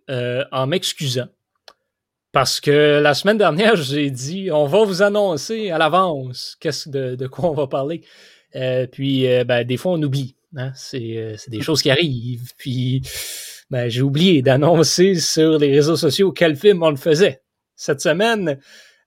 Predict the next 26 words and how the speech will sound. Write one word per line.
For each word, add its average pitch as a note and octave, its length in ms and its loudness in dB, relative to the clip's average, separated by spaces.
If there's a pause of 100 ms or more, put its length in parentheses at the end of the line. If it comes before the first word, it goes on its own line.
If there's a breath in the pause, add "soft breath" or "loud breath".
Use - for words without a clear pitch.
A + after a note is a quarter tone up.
Euh, F3 520 6
mais A3+ 160 6
on C4+ 160 4
parle C4 200 2
basketball G#3 720 0
et D3 80 -8
quand G3 180 -6
on F3+ 100 -4
dit C#3+ 120 -10
un G3+ 100 -4
classique F3 440 -8
des D3+ 120 -6
classiques, - 560 -8
euh, C#3 140 -4
ben, B2+ 260 -6
il B2 120 -8
y A2 60 -8
en E3 160 -4
a F#3 100 -8
qui C3+ 100 -16
vont C#3+ 240 -4
nous B2+ 160 -8
lancer C#3 400 -6
des C#3 160 -8
tomates D3+ 400 -4
pour C3 260 -8